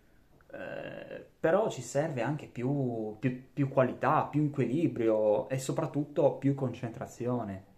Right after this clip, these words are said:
in tutti i novanta minuti, e questo l'ho già detto dalla gara di Frosinone, dobbiamo avere più concentrazione e soprattutto più equilibrio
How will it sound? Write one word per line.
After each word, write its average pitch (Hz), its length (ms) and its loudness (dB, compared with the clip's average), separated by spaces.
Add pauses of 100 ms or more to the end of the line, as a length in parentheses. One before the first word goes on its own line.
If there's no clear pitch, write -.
(440)
in 127 220 -4
tutti 208 400 -2
i - 20 -10
novanta 151 480 -2
minuti, 127 400 0
e - 60 -10
questo 196 220 -4
l'ho 123 100 2
già 120 140 -2
detto 139 220 -4
dalla 110 180 -4
gara 117 140 -6
di 120 80 -12
Frosinone, 113 360 -8
dobbiamo 135 280 -4
avere 147 200 -2
più - 460 -6 (2000)
concentrazione 202 760 -2
e 139 40 -2
soprattutto - 440 -4
più 208 320 -2
equilibrio 180 880 -2